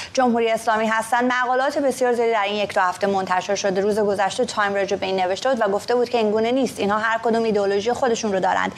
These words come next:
برای شما به عنوان کارشناس مسائل خاورمیانه و کسی که جمهوری اسلامی رو خیلی خوب و، اه، ارگانیک می‌شناسه،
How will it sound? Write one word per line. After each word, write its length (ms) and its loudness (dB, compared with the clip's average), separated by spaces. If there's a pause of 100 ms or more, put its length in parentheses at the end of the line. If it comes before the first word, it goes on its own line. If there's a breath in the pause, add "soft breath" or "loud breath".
(480 loud breath)
برای 420 2
شما 400 0
به 120 0
عنوان 340 0
کارشناس 800 0 (240)
مسائل 360 0
خاورمیانه 680 0
و 100 0
کسی 340 0
که 120 2
جمهوری 380 2
اسلامی 400 0
رو 80 2
خیلی 360 0
خوب 480 0
و، 40 2
اه، 1200 0
ارگانیک 600 0
می‌شناسه، 520 0